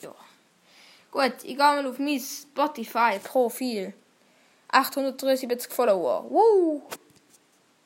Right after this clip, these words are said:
Ist eigentlich voll scheiße. Für Spotify ist da halt irgendwie voll wenig, auch für YouTube. Es ist eigentlich tausend, ist allgemein ziemlich wenig.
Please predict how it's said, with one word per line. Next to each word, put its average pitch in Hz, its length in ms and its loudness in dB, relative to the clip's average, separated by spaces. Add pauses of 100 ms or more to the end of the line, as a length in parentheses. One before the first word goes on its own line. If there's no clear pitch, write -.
(160)
Ist - 100 -10
eigentlich 202 160 -2
voll 220 260 -4
scheiße. 214 540 0 (420)
Für 247 220 4
Spotify 262 560 0
ist 214 140 -4
da 226 80 0
halt 208 180 0
irgendwie 208 200 -8
voll 233 260 -6
wenig, 226 320 -4
auch 196 120 -2
für 202 180 -12
YouTube. 240 680 -6 (300)
Es 233 120 -4
ist - 80 -2
eigentlich 220 340 -4
tausend, 285 420 -4
ist - 160 -12 (140)
allgemein 226 420 -4
ziemlich 254 300 -6
wenig. 208 360 -8